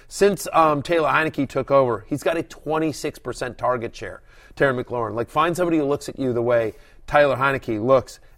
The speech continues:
at Terry McLaurin. He's had over sixteen fantasy points in both games, and over the last four weeks, the Vikings allowing the third most yards per game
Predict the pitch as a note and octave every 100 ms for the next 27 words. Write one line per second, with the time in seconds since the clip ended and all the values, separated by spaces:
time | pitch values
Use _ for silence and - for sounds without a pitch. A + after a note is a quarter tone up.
0 | - C#3 - D3 C3+ A#2+ A#2 C3+ C3 B2+
1 | A#2 - - - B2 D#3 D3+ D#3+ D#3+ F3
2 | - D#3+ C#3 D3+ C#3+ C#3+ - C#3+ C3+ A#2
3 | C#3 D3 D3+ C#3+ A#2+ A#2 A2+ A2+ B2 C#3+
4 | - D3+ C#3+ C#3+ C#3+ - G#2 B2+ D3+ -
5 | A#2 A#2 B2 B2+ A#2 - C#3 C#3+ C#3+ C3+
6 | - B2+ B2+ - D3 B2+ A#2+ A#2